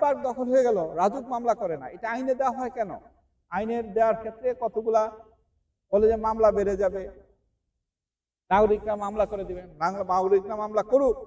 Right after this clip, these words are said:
আদালত তো নাগরিক ট্যাক্স দেয়,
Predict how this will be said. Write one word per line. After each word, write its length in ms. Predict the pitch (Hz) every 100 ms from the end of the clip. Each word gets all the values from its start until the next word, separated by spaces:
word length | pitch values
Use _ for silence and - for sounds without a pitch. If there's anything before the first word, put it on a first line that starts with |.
| - _ _ _ _ _ _ _
আদালত 360 | 165 190 220 214 233
তো 60 |
নাগরিক 360 | 233 233 226 220 -
ট্যাক্স 240 | 240 208
দেয়, 260 | 208 202